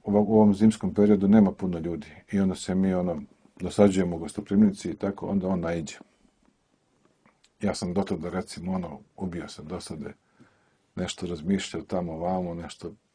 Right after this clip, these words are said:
po telefonu gledao. Naiđe on i sede u gostoprimnicu. "Mali, jesi proverio cveće, ima li ovo cveće vodu?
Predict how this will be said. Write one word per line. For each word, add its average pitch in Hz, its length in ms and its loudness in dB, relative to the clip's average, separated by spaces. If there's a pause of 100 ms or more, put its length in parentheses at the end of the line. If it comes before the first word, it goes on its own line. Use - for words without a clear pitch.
(140)
po - 40 -16
telefonu 87 560 -4
gledao. 90 320 -2 (1200)
Naiđe 95 360 2
on 98 120 2
i 90 60 -4
sede 87 240 -6
u - 20 -10
gostoprimnicu. 85 680 -10
"Mali, 104 420 6 (960)
jesi - 200 -16
proverio 107 320 6
cveće, 98 420 2
ima 107 140 6
li 95 140 2
ovo 95 360 0
cveće - 400 -2 (400)
vodu? 95 320 0